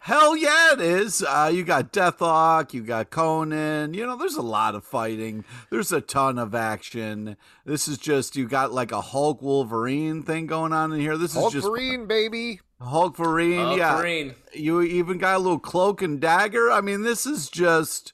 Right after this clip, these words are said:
Speaker 1: your childhood fighting itself. It's great. It's a lot of fun. <laughs>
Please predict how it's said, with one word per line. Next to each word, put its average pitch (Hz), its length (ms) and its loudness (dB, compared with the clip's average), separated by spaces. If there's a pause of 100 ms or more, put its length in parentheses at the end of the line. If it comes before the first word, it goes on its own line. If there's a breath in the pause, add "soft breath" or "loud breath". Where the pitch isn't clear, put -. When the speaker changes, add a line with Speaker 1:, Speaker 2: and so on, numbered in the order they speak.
(400 soft breath)
Speaker 1:
your 143 220 -2
childhood 160 800 2
fighting 151 500 0
itself. 110 760 -2
It's 147 260 -4
great. 107 480 -6 (120)
It's 135 200 -4
a 156 60 0
lot 135 300 2
of 123 100 -4
fun. 120 680 -2
<laughs> - 40 -20